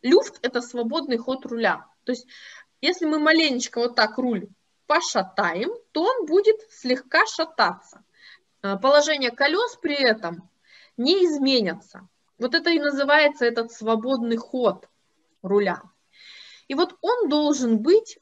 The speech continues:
на легковых автомобилях не больше десяти градусов.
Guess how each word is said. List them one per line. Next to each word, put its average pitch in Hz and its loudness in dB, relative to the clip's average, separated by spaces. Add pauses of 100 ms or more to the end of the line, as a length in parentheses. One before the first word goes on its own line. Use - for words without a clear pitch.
на 233 0
легковых 262 -2
автомобилях 240 0 (140)
не 285 2
больше 285 -2 (280)
десяти 214 -6
градусов. 202 0